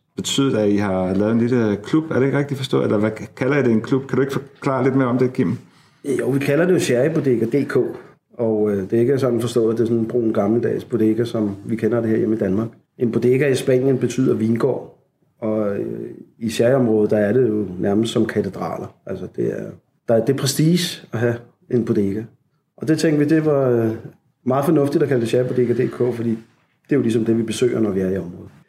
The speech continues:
Speaker 2: Øh, Sherry Bodega D K, øh, startede i bund og grund som en bog, vi gerne ville skrive. Og eftersom <laughs> vi arbejdede med den bog, skulle vi have et sted, hvor vi havde alle vores ting. Og al den viden, vi gerne vil formidle videre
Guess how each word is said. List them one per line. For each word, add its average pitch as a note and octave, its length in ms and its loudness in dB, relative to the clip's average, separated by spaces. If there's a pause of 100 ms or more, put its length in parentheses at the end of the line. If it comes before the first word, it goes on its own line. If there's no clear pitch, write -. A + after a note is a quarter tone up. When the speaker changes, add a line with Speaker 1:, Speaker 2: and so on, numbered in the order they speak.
(300)
Speaker 2:
Øh, A2 180 4
Sherry B2+ 260 2
Bodega C#3 240 4 (160)
D - 40 -4
K, - 80 -2 (460)
øh, A#2+ 220 0
startede C3+ 920 0
i - 40 -2
bund C3+ 200 -2
og C3 60 -2
grund A#2+ 200 -2
som C3+ 180 0
en A#2 160 0
bog, B2 280 0
vi B2+ 60 -2
gerne G#2 200 0
ville A2+ 140 2
skrive. G2+ 340 -4 (480)
Og A#2+ 380 0 (420)
eftersom C3 580 2 (300)
<laughs> - 380 -4
vi A#2+ 60 4
arbejdede A2 440 2
med A2+ 80 2
den A2+ 60 -4
bog, A2+ 160 2
skulle B2 140 -8
vi A2 60 -2
have G#2 80 2
et A2 60 0
sted, A2 160 -2
hvor A2 140 0
vi A2 60 -2
havde G#2 220 2
alle G#2 120 -2
vores A2+ 180 -4
ting. G#2 200 -4 (640)
Og G#2+ 60 0
al A#2+ 80 0
den C3+ 180 2
viden, C#3 400 2
vi A#2+ 60 0
gerne A#2+ 280 2
vil C#3 160 0
formidle A#2 400 2
videre A#2+ 500 2